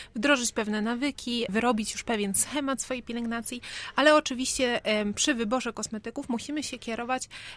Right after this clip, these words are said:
problemem skórnym, jaki się nas tyczy. Bardziej zwracajmy uwagę na to właśnie, czy nasza skóra jest problematyczna pod kątem naczynek, pod kątem przebarwień.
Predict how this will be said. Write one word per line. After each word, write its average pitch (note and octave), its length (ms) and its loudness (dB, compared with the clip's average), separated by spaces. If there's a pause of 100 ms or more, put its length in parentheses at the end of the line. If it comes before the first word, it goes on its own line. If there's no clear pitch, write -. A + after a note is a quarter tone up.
(100)
problemem F4+ 420 6
skórnym, B3 380 2
jaki A#3+ 260 -2
się A3+ 260 -2
nas G#3+ 240 0
tyczy. E3 300 -4 (140)
Bardziej B3 560 2
zwracajmy B3 540 -2
uwagę A#3+ 300 -4
na A#3 120 -2
to A3+ 120 -8
właśnie, G#3 400 -6
czy A3 140 -2
nasza A#3 240 -2
skóra A3 380 -2 (360)
jest G#3+ 220 0
problematyczna G#3+ 760 -2
pod F#3 180 -8
kątem G3+ 320 -6
naczynek, A#3 500 -4
pod G3+ 240 -4
kątem G#3+ 440 -4
przebarwień. B3 680 2